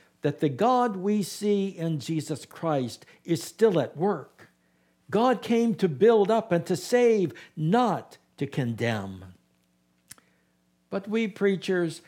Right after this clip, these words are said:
haven't always been very good at building up. We hold the cross up to people and say, "Look at what you did to Jesus. Just look at it."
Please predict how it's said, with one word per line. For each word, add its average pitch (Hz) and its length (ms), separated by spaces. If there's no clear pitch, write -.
haven't 175 500
always 160 480
been 147 260
very 139 320
good 123 360
at 107 360
building 107 480
up. 113 360
We 247 320
hold 220 380
the 208 100
cross 226 500
up 214 200
to 214 80
people 220 400
and 214 120
say, 214 380
"Look 320 240
at 320 160
what 320 220
you 311 180
did 302 380
to 262 120
Jesus. 247 640
Just 302 280
look 392 320
at 240 240
it." 110 320